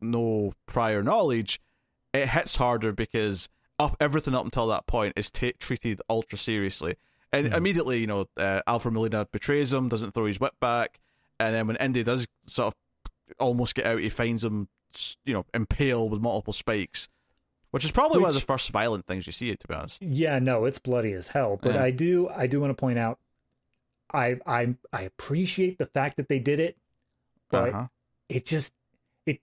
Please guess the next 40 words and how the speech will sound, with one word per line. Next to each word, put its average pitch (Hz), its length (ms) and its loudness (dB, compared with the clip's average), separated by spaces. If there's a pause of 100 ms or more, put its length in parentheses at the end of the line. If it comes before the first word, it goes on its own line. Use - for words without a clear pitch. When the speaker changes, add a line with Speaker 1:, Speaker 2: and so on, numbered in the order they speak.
Speaker 2:
took 208 300 0
me 185 200 2
probably 175 520 2
a 139 40 2
good, 143 220 2
like, 135 320 0 (100)
five 151 300 2
seconds 131 760 2
and 139 600 0
the 135 80 2
fact 135 300 -2
that 127 120 -2
the 123 60 0
Golden 127 260 2
Idol 123 160 2
was 110 120 0
at 123 120 0
the 123 80 -2
guy's 117 240 0
feet 131 300 -2
for 131 100 0
me 131 80 2
to 127 80 2
realize, 120 420 2
"Oh, 135 140 2
that's 123 240 0
supposed - 520 -2
to - 60 0
be 113 140 2
Alfred 104 320 -2
Molina," 101 340 -4
Speaker 1:
I, 135 60 2
I, - 40 2
Speaker 2:
because 127 280 0
the 123 80 -2
Speaker 1:
yeah. 92 360 2 (180)
Speaker 2:
practical 180 420 2
effects 151 320 -2
were 139 100 0
just 127 280 -2